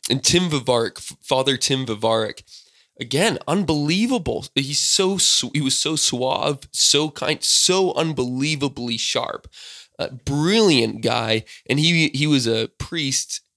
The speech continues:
at a parish nearby, uh, years ago now. Um, and he got the president's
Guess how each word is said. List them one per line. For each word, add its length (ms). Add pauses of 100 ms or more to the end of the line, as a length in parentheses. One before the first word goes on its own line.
(140)
at 80
a 40
parish 480
nearby, 640 (260)
uh, 120 (320)
years 280
ago 300
now. 360 (500)
Um, 280
and 140
he 160
got 220
the 220
president's 600